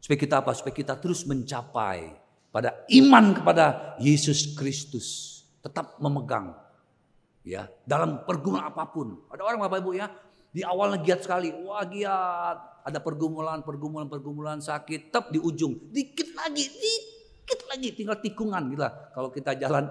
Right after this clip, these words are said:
keluar kota itu ya. Kok lama sekali nggak nyampe-nyampe? Kok nggak kelihatan, eh, kotanya gitu ya? Padahal kalau sekarang kan tol gampang, tol kan kelihatan. Kalau dulu Bapak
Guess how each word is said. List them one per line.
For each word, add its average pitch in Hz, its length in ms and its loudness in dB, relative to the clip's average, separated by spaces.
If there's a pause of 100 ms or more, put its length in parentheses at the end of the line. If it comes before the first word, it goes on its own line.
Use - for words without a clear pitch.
(180)
keluar 131 240 -2
kota 139 240 -4
itu 139 240 -4
ya. 156 160 -6 (440)
Kok 214 160 -6
lama 180 200 0
sekali 226 280 -8
nggak 180 80 -8
nyampe-nyampe? 170 500 -8 (800)
Kok 220 160 -6
nggak 190 160 -2
kelihatan, 165 320 -4 (440)
eh, 139 320 -6 (440)
kotanya 139 640 -6
gitu 117 160 -8
ya? 147 80 -8
Padahal 131 440 -6
kalau 110 120 -6
sekarang 123 320 -8
kan - 80 -14
tol 143 160 -4
gampang, 110 400 -8
tol 98 160 -8
kan 127 160 -12
kelihatan. 98 320 -16
Kalau 131 120 -4
dulu 196 200 2
Bapak 175 100 -4